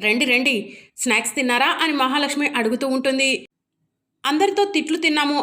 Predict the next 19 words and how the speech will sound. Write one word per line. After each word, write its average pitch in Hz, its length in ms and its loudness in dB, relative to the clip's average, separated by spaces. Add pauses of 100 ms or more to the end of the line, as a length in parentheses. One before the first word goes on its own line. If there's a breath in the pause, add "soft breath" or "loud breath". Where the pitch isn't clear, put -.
అని 294 120 0
ప్రీతి 285 360 -2 (100)
చెప్తూ 285 280 -2
ఉంటే, 311 460 2
"అన్నయ్యతో 302 360 0
దెబ్బలు 254 360 -2
కూడా 311 200 0
తిన్నాము" 277 500 0 (840)
అని 330 140 0
ఉష 285 200 -2 (180)
చెప్తూ 294 240 -2
ఉంటే, 294 260 0 (220)
"వచ్చినందుకు 285 540 -2
పనిష్మెంట్ 302 500 -2
బాగా 247 320 2
ఇచ్చారు" 269 500 0
అని 285 200 -2
చెప్పి 294 260 0 (640 loud breath)
ప్రీతి 392 260 0